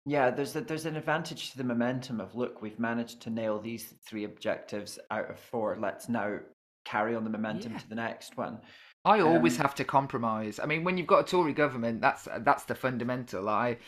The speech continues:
Speaker 2: you water down the thing that you came out fighting for.
Speaker 1: Yeah.
Speaker 2: And, and, like, and, you know, that's not great. I'm not saying it's perfect, but focus on the outcome.
Speaker 1: Yeah.
Speaker 2: Always focus on the outcome.
Speaker 1: So that you, you're a pragmatist, essentially.
Speaker 2: Mm-hmm, I am.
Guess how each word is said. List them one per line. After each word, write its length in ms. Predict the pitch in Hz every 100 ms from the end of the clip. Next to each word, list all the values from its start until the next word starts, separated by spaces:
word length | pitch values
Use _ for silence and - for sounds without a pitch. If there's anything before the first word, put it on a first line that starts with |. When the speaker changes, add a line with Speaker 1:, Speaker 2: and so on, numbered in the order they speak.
| - - -
Speaker 2:
you 100 | 160
water 380 | 151 175 196 131
down 400 | 120 135 127 120
the 60 | 117
thing 320 | - 131 120
that 120 | 117
you 100 | 120
came 300 | 120 151 135
out 160 | 131 127
fighting 400 | - 131 - 120
for. 400 | 117 110 107 101 - 101
Speaker 1:
Yeah. 100 | 120 104
Speaker 2:
And, 220 | 170 165
and, 340 | - 170 170 160 -
like, 300 | 175 170 151
and, 320 | - 165 170 - _ _ -
you 120 | 214
know, 140 | 156
that's 200 | 139 139
not 180 | 214 151
great. 360 | - 147 180 120
I'm 120 | 131
not 140 | 156 -
saying 240 | 180 165
it's 140 | 147 -
perfect, 640 | 165 165 160 98 - -
but 260 | 131 127 - - _ _
focus 380 | 175 170 170
on 100 | 170 156
the 80 |
outcome. 440 | 131 156 - 156 139 _ _ _ -
Speaker 1:
Yeah. 40 | 147
Speaker 2:
Always 440 | 147 139 139 -
focus 360 | - 139 143 135
on 140 | 131
the 80 | 120
outcome. 420 | 123 107 123 120 - _ _ _ _ _ -
Speaker 1:
So 120 | 165
that 180 | 165 165
you, 120 | 170
you're 260 | 170 175
a 80 | 175
pragmatist, 760 | 175 190 196 - 127 - 101 -
essentially. 640 | - 90 87 - 95 - 117
Speaker 2:
Mm-hmm, 260 | 175 190 185 -
I 100 | 285
am. 260 | 143 139